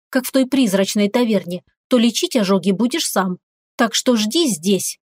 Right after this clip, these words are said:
"Давай просто сделаем это как можно быстрее". Рут спустился в первый пузырь следом за мной. "Вот ведь дурак". "Знаю, пойдем".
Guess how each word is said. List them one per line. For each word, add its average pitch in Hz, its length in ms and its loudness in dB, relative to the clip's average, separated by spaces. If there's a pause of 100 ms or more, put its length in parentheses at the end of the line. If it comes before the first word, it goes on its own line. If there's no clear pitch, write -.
(680)
"Давай 214 420 2
просто 302 380 -2
сделаем 196 560 2
это 190 220 0
как 208 180 -4
можно 254 340 2
быстрее". 180 640 -2 (560)
Рут 226 240 2
спустился 220 580 -2
в - 80 -6
первый 202 300 2
пузырь 208 400 0
следом 208 460 0
за 208 120 0
мной. 185 360 -2 (580)
"Вот 277 280 2
ведь 254 220 2
дурак". 214 520 0 (560)
"Знаю, 180 640 0
пойдем". 185 560 2